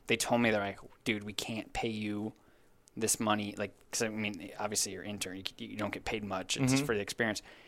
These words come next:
Speaker 1: And I was the one that's like, "I'm totally fine working here until, like, I just get a full-time job." And they're like, "Well, we don't know if you're ever gonna get one."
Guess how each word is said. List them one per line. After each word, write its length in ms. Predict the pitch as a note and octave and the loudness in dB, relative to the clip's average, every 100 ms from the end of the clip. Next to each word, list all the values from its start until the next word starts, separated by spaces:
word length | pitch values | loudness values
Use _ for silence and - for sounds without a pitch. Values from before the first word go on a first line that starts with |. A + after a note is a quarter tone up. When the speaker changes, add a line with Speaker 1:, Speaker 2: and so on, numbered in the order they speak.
| - - - | -20 -8 -4
Speaker 1:
And 100 | - | 8
I 160 | A2 D3 | 12 12
was 180 | C3 A2 | 12 8
the 100 | G#2 | 6
one 200 | G#2 G2+ | 4 2
that's 120 | - | 0
like, 120 | G2+ | 4
"I'm 120 | A#2 | 4
totally 360 | - - D3+ B2 | 4 4 6 6
fine 260 | - A2 G#2 | 6 4 6
working 280 | G#2+ G#2+ G#2 | 4 2 -2
here 140 | G#2 | -2
until, 260 | G2+ - G2+ | -2 0 0
like, 160 | G2 | -2
I 60 | G2 | -2
just 180 | G2+ - | -2 -2
get 100 | G#2 | -2
a 40 | |
full-time 380 | - G#2+ A2 F#2+ | -4 -4 -4 -2
job." 340 | G2+ F#2+ F2+ | 0 0 -2
And 400 | - - - - A2 | -10 -20 -20 -6 2
they're 60 | |
like, 140 | G#2+ G#2 | 4 6
"Well, 260 | G#2+ G#2 | 6 6
we 80 | G#2 | 4
don't 140 | G#2 G#2 | 2 0
know 80 | |
if 120 | G2 - | -2 -4
you're 100 | F#2+ | -4
ever 120 | F#2+ | -6
gonna 140 | F2+ | -10
get 200 | F2+ G2+ | -6 -6
one." 180 | E2+ - | -8 -14